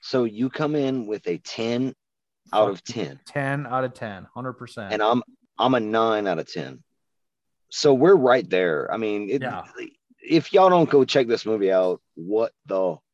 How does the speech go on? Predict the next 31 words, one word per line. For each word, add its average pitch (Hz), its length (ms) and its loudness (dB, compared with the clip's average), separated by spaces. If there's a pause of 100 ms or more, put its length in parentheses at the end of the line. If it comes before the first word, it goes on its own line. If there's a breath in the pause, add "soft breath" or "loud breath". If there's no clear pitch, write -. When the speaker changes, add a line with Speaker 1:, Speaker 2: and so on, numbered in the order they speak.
(100)
Speaker 1:
fuck? 87 520 -4 (300)
Speaker 2:
Yeah, 123 140 -10
this, 147 160 -8
this 143 260 -12
is, 202 80 -12
like, 120 160 -4
Hall 131 200 -2
of 104 60 -6
Fame 113 260 -8
status 85 540 -14 (280)
for 101 160 -18
Joe 101 240 -12
Blow 92 480 -16
right 87 180 -20
now. 82 300 -18 (240)
I 95 40 -18
mean, 90 220 -18
Speaker 1:
I - 60 -16
mean, 123 60 -6
Speaker 2:
that's 120 80 -6
Speaker 1:
you're 104 100 -2
spoiled, 101 580 4
but 90 180 0
still. - 320 -4
Speaker 2:
a 127 60 -14
nineteen 135 400 -4
Speaker 1:
Yeah, 139 120 -2
Speaker 2:
out 117 60 -4
Speaker 1:
yeah. 101 40 -12
Speaker 2:
of - 80 -20
twenty. 95 420 -12